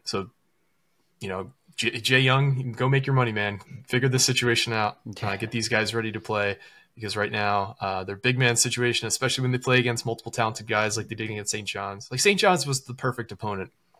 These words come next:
Speaker 1: to play the scrimmage against
Speaker 2: Mm-hmm.
Speaker 1: because of the guys that they have personnel-wise, because of all the experience they have. Like, there's not gonna be many teams you face with this much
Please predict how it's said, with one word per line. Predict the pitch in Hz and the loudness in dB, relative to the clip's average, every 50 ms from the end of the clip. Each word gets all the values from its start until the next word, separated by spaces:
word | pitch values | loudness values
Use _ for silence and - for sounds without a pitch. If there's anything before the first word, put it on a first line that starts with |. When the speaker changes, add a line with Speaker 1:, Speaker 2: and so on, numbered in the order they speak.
| _ _ _ _ - _ _ - | _ _ _ _ -20 _ _ -6
Speaker 1:
to | - 101 | -6 -6
play | 95 - - 104 98 | -4 -2 -4 -2 -2
the | 90 95 | -2 -2
scrimmage | - - - 92 92 90 - | -2 -2 -2 -4 -6 -6 -8
against | - 95 95 - - - - - - _ _ - | -10 -12 -12 -8 -6 -6 -6 -6 -12 _ _ -4
Speaker 2:
Mm-hmm. | 113 110 117 120 - _ _ - - | -2 -2 -2 -4 -6 _ _ -16 -14
Speaker 1:
because | 120 - - 143 139 135 | -4 2 2 4 4 4
of | 135 131 | 2 2
the | |
guys | 127 127 120 123 120 113 113 | 4 4 4 4 4 2 -2
that | 117 113 - | -6 -6 -4
they | 110 | -4
have | 107 107 107 104 - | -2 -2 -2 -2 -2
personnel-wise, | - 113 107 - - 110 101 98 98 98 95 95 95 98 101 98 - - - - - - _ | -4 -4 -4 -2 -2 -2 -2 -2 -2 -2 -2 -2 -4 -4 -6 -8 -10 -12 -18 -20 -20 -18 _
because | - 95 143 139 131 | -4 0 2 4 4
of | 131 | 6
all | 139 135 | 4 4
the | 135 123 | 4 2
experience | 120 - - - - - - 117 117 117 117 113 117 - | 2 2 2 0 0 0 0 0 0 0 0 -2 -2 -2
they | - 110 | -2 -2
have. | 107 107 104 107 107 101 101 | 0 2 2 0 0 0 -2
Like, | 101 95 92 - _ - - - - _ _ _ _ _ | -2 -2 -2 -6 _ -20 -20 -20 -20 _ _ _ _ _
there's | 117 123 | 0 2
not | 165 175 175 - | 2 2 2 2
gonna | 151 143 | 2 2
be | 135 131 127 | 2 2 2
many | 123 120 120 113 | 2 0 0 -2
teams | - 127 117 110 101 | -2 -4 -6 -6 -6
you | 104 101 | -8 -4
face | - 107 101 95 - - | -2 0 2 2 0 0
with | 95 | 0
this | 101 98 - - | 0 0 0 0
much | 104 104 - - - - - | -2 -4 -2 -2 -2 -2 -4